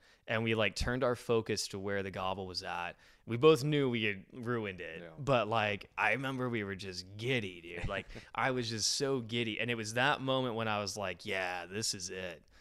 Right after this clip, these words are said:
Speaker 1: This is the stuff."
Speaker 2: Yeah.
Speaker 1: You know, and then, and then the rest of that day, you know, it, we, we didn't know where any roost locations were. We're just kinda hiking around, but it was like, "Yo, this is the shit."
Speaker 2: Yeah.
Speaker 1: Like, like, that was so much fucking fun.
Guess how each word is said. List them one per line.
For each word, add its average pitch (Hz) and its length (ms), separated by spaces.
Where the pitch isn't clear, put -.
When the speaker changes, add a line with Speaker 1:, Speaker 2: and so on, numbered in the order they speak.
Speaker 1:
This 127 220
is 123 140
the 98 100
stuff." - 600
Speaker 2:
Yeah. 90 100
Speaker 1:
You 107 140
know, 95 260
and 101 140
then, 104 240
and 117 100
then 123 80
the 120 60
rest 117 220
of 123 80
that 98 180
day, 101 260
you 101 80
know, 98 420
it, 90 140
we, 131 200
we 151 140
didn't 123 220
know 110 120
where 104 100
any 95 160
roost 95 340
locations 101 480
were. 104 200
We're 104 100
just 104 180
kinda 95 160
hiking 98 340
around, 90 420
but 110 120
it 113 80
was 107 220
like, 95 340
"Yo, 120 280
this 98 240
is - 120
the - 100
shit." - 480
Speaker 2:
Yeah. 87 100
Speaker 1:
Like, 95 480
like, 98 220
that 110 200
was 113 140
so 107 280
much 107 280
fucking 101 340
fun. 101 460